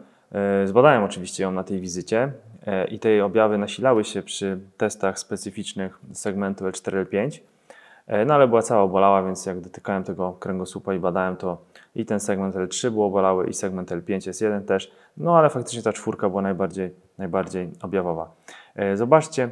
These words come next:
co znalazłem po tym, jak wróciła do mnie z rezonansem.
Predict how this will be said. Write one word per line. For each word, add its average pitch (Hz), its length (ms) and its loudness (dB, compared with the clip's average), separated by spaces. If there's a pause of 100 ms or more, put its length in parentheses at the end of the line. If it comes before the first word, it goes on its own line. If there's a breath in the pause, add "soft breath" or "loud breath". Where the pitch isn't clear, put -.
(120)
co 113 160 -2
znalazłem 104 500 -2
po 98 180 0
tym, 98 240 -4
jak 95 160 -4
wróciła 98 320 -4
do 92 120 -6
mnie 92 160 -6
z 87 60 -8
rezonansem. 85 540 -8